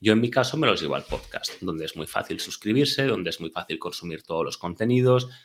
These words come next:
donde tengo enlaces a la página web, donde tengo enlaces incluso a mi LinkedIn para volver, aunque lo que me interesa es que se vayan a la página web una vez hayan escuchado todos los episodios. Porque al final ahí lo que conseguiré es un lead altamente cualificado, ¿no? Como,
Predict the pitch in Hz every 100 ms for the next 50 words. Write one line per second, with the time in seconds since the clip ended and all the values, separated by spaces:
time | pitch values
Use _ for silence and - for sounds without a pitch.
0 | _ - 90 85 90 87 82 82 82 -
1 | 80 78 - 92 98 110 127 120 113 90
2 | 80 - 85 80 80 - 85 82 85 82
3 | 90 90 101 107 101 95 90 101 117 135
4 | 156 - - - _ 92 101 107 107 92
5 | 90 95 - 101 - 82 82 87 85 85
6 | 85 90 87 107 123 98 85 82 95 92
7 | - 80 - 92 - - - - - -
8 | - - - - - _ _ _ - -
9 | - 92 - - - 92 92 107 98 107
10 | 110 95 92 - 101 101 110 104 104 -
11 | 101 98 110 135 - - 90 87 87 -
12 | 101 - - 80 - - 143 - -